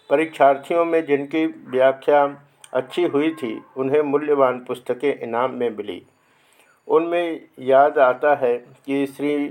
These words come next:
कृष्णानंद स्वामी की गीता भी थी। कोई दीक्षा प्रार्थी होता था तो आरंभ में ही महापुरुष जी कहते थे, "भगवान को जिस नाम से अच्छा लगे, हृदय से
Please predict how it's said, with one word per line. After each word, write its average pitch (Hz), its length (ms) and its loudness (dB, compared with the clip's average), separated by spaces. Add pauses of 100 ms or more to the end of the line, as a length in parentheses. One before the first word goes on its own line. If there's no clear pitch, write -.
(680)
कृष्णानंद 143 720 0
स्वामी 135 460 0
की 147 200 -6
गीता 123 420 2 (560)
भी 127 680 -4 (380)
थी। 120 360 -4 (880)
कोई 165 300 2
दीक्षा 147 440 0
प्रार्थी 135 460 2
होता 139 500 2
था 143 340 0 (240)
तो 135 120 0
आरंभ 131 500 0
में 135 300 -4
ही 139 100 -6
महापुरुष 123 560 -2
जी 120 160 -12
कहते 123 420 -6 (100)
थे, 104 180 -6 (580)
"भगवान 151 500 2
को 165 180 -6
जिस 143 320 -10
नाम 131 340 0
से 143 180 -2
अच्छा - 420 -2
लगे, 131 320 -2
हृदय 131 440 -2
से - 240 -6